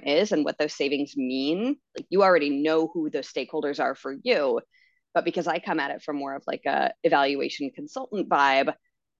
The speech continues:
I have to learn that from scratch every single time I approach a new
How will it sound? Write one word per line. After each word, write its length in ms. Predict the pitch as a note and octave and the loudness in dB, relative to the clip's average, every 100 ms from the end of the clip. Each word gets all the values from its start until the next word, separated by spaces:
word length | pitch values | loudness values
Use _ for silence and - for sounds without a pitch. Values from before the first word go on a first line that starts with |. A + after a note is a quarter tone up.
| _ | _
I 80 | E3+ | 2
have 180 | F#3+ F#3 | 4 2
to 80 | E3+ | 0
learn 180 | D3+ C#3 | -2 -2
that 180 | C3 - | -8 -12
from 120 | E3 | -12
scratch 440 | - E3+ C3+ - | -4 -4 -4 -6
every 240 | A#2 D#3+ D#3 | -6 -6 -6
single 320 | D3 B2+ C3+ | -8 -8 -8
time 240 | D3 C#3+ | -6 -4
I 100 | B2+ | -4
approach 340 | A#2+ - B2+ C3 | -4 -2 -4 -4
a 40 | |
new 140 | C3 | -8